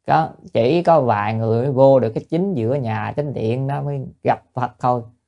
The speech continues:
Cho nên là gì? Ý nói rất khó,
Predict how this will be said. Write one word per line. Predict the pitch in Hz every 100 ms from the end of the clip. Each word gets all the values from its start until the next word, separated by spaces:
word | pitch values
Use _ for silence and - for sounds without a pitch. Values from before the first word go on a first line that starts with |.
| _ _ -
Cho | 156 165
nên | 147 147 143
là | 123
gì? | 123 113 107 104 -
Ý | 147 185
nói | 180 139 170 143 - _ -
rất | 139 165
khó, | - 120 131 151